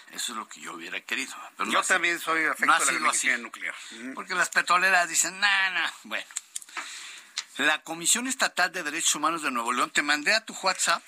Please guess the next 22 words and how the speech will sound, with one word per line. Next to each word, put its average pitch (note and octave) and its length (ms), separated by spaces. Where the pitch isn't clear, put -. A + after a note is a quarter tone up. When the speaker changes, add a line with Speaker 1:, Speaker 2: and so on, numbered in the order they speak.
Speaker 2:
A B2+ 80
ver. A2+ 160
Speaker 1:
la C3 180
invitación C3+ 640
ya C#3 160
formal, C#3+ 520
el D3+ 200
cartel, B2 600
eh, G#2 360
que A2 80
me G#2+ 100
hicieron C3+ 480
el G#2+ 60
favor A#2 400
de C3+ 80
invitarme. C3 680
Es E3 180
la D3+ 140
doctora D#3 520
Susana. F3+ 800
Speaker 2:
Ujú. A2+ 420
Speaker 1:
Eh, A2 600